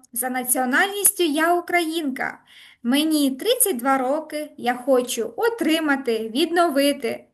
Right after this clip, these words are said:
румунське громадянство. Унде лукраць, де ви працюєте? Є лукрєс інтрокомпаніє прівате.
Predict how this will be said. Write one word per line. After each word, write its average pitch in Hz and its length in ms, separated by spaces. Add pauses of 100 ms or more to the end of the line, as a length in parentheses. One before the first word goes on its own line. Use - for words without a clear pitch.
румунське 247 760 (120)
громадянство. 233 960 (3500)
Унде 403 560
лукраць, 320 680 (140)
де 269 300
ви 359 120
працюєте? 339 960 (500)
Є 262 280
лукрєс 285 760
інтрокомпаніє 262 1080
прівате. 277 920